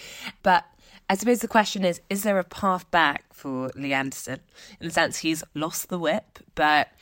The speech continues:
is the message to Lee Anderson that if he apologises now, does so at a later date, will take some steps, there could be a path back to re-, restoring the whip, to being the Conservative candidate in the next election?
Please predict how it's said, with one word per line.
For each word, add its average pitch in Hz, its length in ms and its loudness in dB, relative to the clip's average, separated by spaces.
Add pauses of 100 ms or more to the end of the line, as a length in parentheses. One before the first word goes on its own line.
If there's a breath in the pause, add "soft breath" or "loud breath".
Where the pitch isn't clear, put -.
(360 loud breath)
is 196 260 4
the 180 80 -2
message 165 380 -2
to 165 60 -6
Lee 156 120 -2
Anderson 151 600 -2
that 143 200 0 (140)
if 143 160 -6
he 139 400 -4
apologises 160 680 0
now, 143 520 2 (640 soft breath)
does 170 160 2
so 160 160 2
at 156 140 2
a - 20 -4
later 151 300 -4
date, 143 460 -2
will 147 60 -6
take 156 280 -6
some 151 240 -8
steps, - 760 -4 (380 loud breath)
there 170 120 0
could 170 200 -2
be 156 120 2
a 151 40 0
path 147 320 -4
back 160 420 4
to 135 460 -4
re-, 156 200 -6 (220)
restoring 156 600 -2
the 139 80 -4
whip, 139 380 -2 (360 loud breath)
to 160 120 -6
being 170 340 2
the 151 80 -4
Conservative 147 540 0
candidate 139 380 -4
in 120 80 -6
the 147 80 -6
next 131 240 -4
election? 147 540 -4